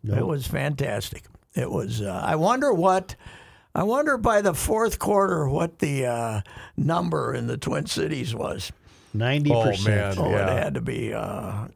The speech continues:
Speaker 1: it had to be
Speaker 2: Did the country
Speaker 1: unbelievable.
Speaker 2: get that game?
Speaker 1: They did eventually because once it ran past
Speaker 3: Once it
Speaker 1: three
Speaker 3: bled
Speaker 1: o'clock,
Speaker 3: through,
Speaker 1: all the
Speaker 3: yeah.
Speaker 1: other games
Speaker 2: You
Speaker 1: were
Speaker 2: got an
Speaker 1: over.
Speaker 2: extra half hour for the
Speaker 1: Yes.
Speaker 2: country.
Speaker 1: Now, the Packer fans were very upset,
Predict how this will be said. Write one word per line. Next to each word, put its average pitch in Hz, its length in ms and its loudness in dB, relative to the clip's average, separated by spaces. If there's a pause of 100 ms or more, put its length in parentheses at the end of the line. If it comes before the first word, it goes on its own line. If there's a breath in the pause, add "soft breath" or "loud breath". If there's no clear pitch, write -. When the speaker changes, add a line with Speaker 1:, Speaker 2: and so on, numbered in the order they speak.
Speaker 1:
it - 160 -4
had 123 180 -2
to 117 80 -4
be 110 300 -6
Speaker 2:
Did 170 180 4
the 156 80 4
country 208 520 0
Speaker 1:
unbelievable. - 40 -4
Speaker 2:
get 208 220 -2
that 220 260 -2
game? 214 280 -4 (640 soft breath)
Speaker 1:
They 147 160 2
did 190 240 4
eventually 180 680 2
because 147 440 0
once 160 280 -2
it 135 100 -4
ran 156 380 -2
past 151 400 -2
Speaker 3:
Once 139 200 2
it 135 40 4
Speaker 1:
three 160 160 4
Speaker 3:
bled 131 160 6
Speaker 1:
o'clock, - 120 -2
Speaker 3:
through, 143 200 4
Speaker 1:
all 160 140 6
the - 80 4 (100)
Speaker 3:
yeah. - 100 6
Speaker 1:
other 175 160 0
games 131 400 -2
Speaker 2:
You 117 80 -4
Speaker 1:
were 117 140 0
Speaker 2:
got 165 180 4
an 160 80 0
Speaker 1:
over. 165 80 2
Speaker 2:
extra 180 240 -2
half 156 300 0
hour 160 340 0
for - 160 -4
the 135 60 2
Speaker 1:
Yes. 135 160 0
Speaker 2:
country. 123 480 -4 (460 soft breath)
Speaker 1:
Now, 160 500 4
the 135 80 -2
Packer 220 500 4
fans 175 460 2
were 156 160 2
very 190 360 4
upset, 185 640 2